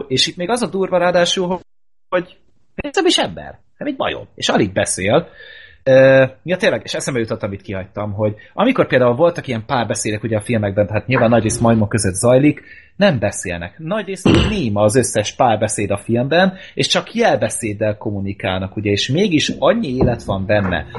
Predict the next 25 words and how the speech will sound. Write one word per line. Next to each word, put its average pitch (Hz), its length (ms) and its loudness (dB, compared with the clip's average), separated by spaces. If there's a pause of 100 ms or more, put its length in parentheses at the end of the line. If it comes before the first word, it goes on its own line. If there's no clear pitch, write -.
(120)
abban 127 200 2
a 127 60 -2
közlésformában, 117 840 0
abban 110 200 2
a 110 80 -2
kommunikációban, 110 840 0
ahogy 101 160 -2
egymásra 131 440 0
néznek 101 300 -6
a 110 40 -2
majmok, 113 280 2
hogy 95 200 0
tényleg 107 360 2
jár 123 260 2
a 92 80 -4
kezük, 101 440 -4 (360)
és, 120 580 0
és 117 360 -10
tényleg 123 340 -2
lefolytatják 117 580 -2
a 113 60 -4
konkrét 120 320 -2
párbeszédeket 104 720 -2
szavak - 560 -2
nélkül 113 640 2